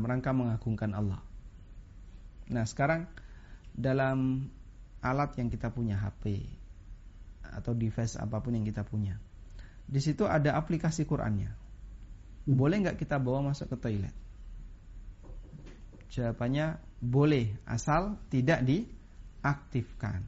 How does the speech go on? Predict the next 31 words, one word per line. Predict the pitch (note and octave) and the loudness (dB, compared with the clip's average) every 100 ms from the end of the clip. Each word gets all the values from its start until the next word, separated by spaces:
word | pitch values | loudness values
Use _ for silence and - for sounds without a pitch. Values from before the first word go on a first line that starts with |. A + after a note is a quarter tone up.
| - | -4
Loh | A#2 A2 | 0 2
Pak, | F#3+ - - - - - | 0 -2 -10 -14 -14 -6
tapi | D3+ - A3 | -4 0 4
dalam | C#3+ C#3+ C#3+ | 6 6 4
H | A#2+ | 4
P | D3+ | 4
ini | G#3+ G3 | 4 4
ada | C3 | 4
memori | B2+ C#3+ C#3+ D#3 E3+ E3+ - - - - | 6 4 4 2 0 -4 -12 -16 -16 -6
Al-Quran. | D3 C#3+ E3 - C3 C3+ - - - - - - - - - | -2 2 0 0 -2 -4 -12 -16 -18 -18 -18 -18 -16 -16 -4
Iya, | B2+ F#3+ G3+ C3+ | 2 4 6 4
betul, | A2+ D#3+ E3 A#2 | 2 0 0 0
ada | A#2+ B2 | 2 2
memori | C3+ C#3 C#3 | 2 0 0
Quran. | - D#3 B2 A2 A#2+ - - - - - - - | 2 0 0 -4 -6 -10 -14 -16 -16 -18 -16 -4
Yang | D3+ D#3 | 0 2
penting | D#3 G3 G#3 | 2 2 2
tidak | D#3 B2 B2 | 2 2 2
Anda | B2 A#2 | 2 -2
aktifkan. | B2 - - - | -4 -6 -8 -8
Terus | - A#3+ G3 | -4 -4 -2
gimana? | B3+ F#4 F4+ C4+ - - - | -2 0 0 -2 -8 -16 -4
Berarti | B2+ C3 | -2 0
Qurannya | A3 A#3 A3+ A#3 | 0 0 2 2
masuk | G#3 F#3 | 2 2
toilet, | - G3 F#3+ | -2 -2 0
mungkin | C#3+ C3 C3+ | 0 0 2
itu | |
ada | B2 | 2
memori | A2+ A#2 A#2 | 2 2 0
Quran. | A2 A2+ F#2+ | -2 -2 -2